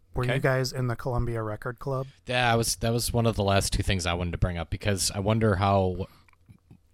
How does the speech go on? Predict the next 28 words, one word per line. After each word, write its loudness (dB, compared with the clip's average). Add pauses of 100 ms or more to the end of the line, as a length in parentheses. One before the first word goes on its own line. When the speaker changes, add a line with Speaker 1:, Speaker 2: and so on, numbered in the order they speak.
Speaker 3:
much -4
people 0
younger -2
than -4
us -4
would -4
understand -4
that, -8
'cause -8
it -2
was -4
still 0
around 0
when -6
we -4
were -4
kids. -4 (280)
The, 0 (200)
the -10 (100)
most 2
absurd, 0
dumb 0
thing -4 (180)
ever. -6 (760)
Speaker 2:
I, -6
yeah, 2
I, 2 (100)
I, 0